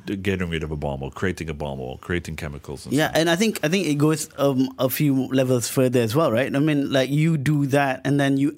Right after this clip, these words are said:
Speaker 2: add a few things to trip up the system by actually adding queries to it. So
Speaker 1: Mm.
Speaker 2: you can actually add some scripts,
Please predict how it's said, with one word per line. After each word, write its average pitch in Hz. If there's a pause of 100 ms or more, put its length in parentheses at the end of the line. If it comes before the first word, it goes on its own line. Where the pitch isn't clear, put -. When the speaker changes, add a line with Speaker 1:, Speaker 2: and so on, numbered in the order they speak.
Speaker 2:
add 156
a 147
few 151
things 147
to 127
trip 151
up 135
the 127
system 131
by 120 (460)
actually 160
adding 143
queries 175
to 220
it. 123
So 147
Speaker 1:
Mm. 143
Speaker 2:
you 151
can -
actually 120
add 123
some 143
scripts, -